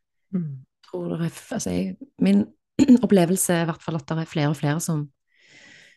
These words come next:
Speaker 2: som begynner å åpne litt opp for det åndelige aspektet ved oss mennesker.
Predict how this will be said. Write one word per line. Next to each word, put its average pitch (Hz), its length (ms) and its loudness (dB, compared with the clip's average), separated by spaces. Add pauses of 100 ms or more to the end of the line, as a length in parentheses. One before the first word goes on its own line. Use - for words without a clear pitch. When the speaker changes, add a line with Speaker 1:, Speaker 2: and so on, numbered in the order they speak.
(120)
Speaker 2:
som 196 120 2
begynner 175 380 0
å 170 240 0 (140)
åpne 165 220 -4
litt 170 180 -6
opp - 200 -18
for 151 280 -8 (760)
det - 80 -2
åndelige 143 400 -4
aspektet - 580 -12
ved - 120 -8
oss - 160 -12
mennesker. - 460 -8